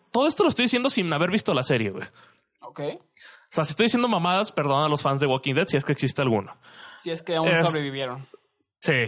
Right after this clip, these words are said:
Speaker 1: si es que sobrevivieron al ataque zombie de esa serie. Ah, creo que Negan lo tenían como encerrado. En la temporada pasada se la pasó como de informante y ahora lo van a sacar de la celda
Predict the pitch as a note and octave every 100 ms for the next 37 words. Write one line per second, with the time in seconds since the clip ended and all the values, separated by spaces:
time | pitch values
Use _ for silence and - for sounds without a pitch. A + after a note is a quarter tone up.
0 | G2+ - D#3 - F3+ B2+ B2+ D#3 D3+ A#2+
1 | - C#3 D3+ C#3+ B2 C3 B2 C3+ A#2+ G#2
2 | - _ - - - - _ _ _ _
3 | _ _ _ _ E3 D#3+ D#3 D#3 D#3 F3
4 | F#3 F#3+ A#3+ A#3 B3 A#3 F#3 E3 E3+ G3+
5 | D#3 C#3 B2+ C3+ G3 C4 - _ _ _
6 | _ D3+ C3+ B2+ C#3 D3 E3+ D#3+ E3+ E3+
7 | A#2+ B2 C3 C3+ E3 C#3 B2 B2 A#2 B2
8 | A#2+ B2 B2 B2+ E3 A#3+ - C3 C#3 B2
9 | B2 C3+ B2+ A#2+ A2+ G#2+ A2 - - -